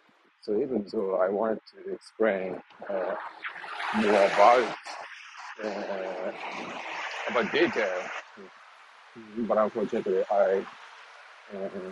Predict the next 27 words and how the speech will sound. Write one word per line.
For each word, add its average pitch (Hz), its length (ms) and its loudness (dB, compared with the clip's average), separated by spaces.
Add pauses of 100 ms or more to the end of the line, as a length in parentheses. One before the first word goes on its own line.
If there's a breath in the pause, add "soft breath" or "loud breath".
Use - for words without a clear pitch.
(320)
like 92 160 -6
I - 40 -6
said, 202 160 2
I - 40 0
don't 98 200 2
have - 160 2
enough 95 540 2
knowledge, 160 540 6 (560)
uh, 95 220 -8 (280)
so 98 360 0
it 110 120 4
was, 98 180 4 (100)
um, 87 120 -6 (580)
a 113 80 4
little 214 200 0
bit 90 160 -2
difficult - 420 0
for - 260 -2
me. 90 120 -6 (640)
Uh, 87 240 -8 (140)
so 107 280 6 (580)
I 104 260 8
been, 101 420 -4
I 107 140 -2
thought 110 340 0 (1400)
I 107 120 0
need 107 200 0